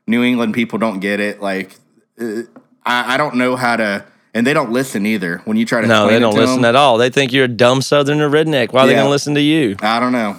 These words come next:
Speaker 1: So it, it's a, it's an uphill battle when it comes to that, and they'll never, they'll probably never stop saying barbecuing.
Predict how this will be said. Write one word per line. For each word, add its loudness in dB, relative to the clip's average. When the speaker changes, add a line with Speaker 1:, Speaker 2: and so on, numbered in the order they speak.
Speaker 1:
So -2
it, -4
it's -4
a, 0
it's -6
an -2
uphill -2
battle 0
when -2
it -8
comes -4
to -6
that, 0
and -2
they'll -2
never, -2
they'll -6
probably -4
never -2
stop -4
saying -4
barbecuing. -4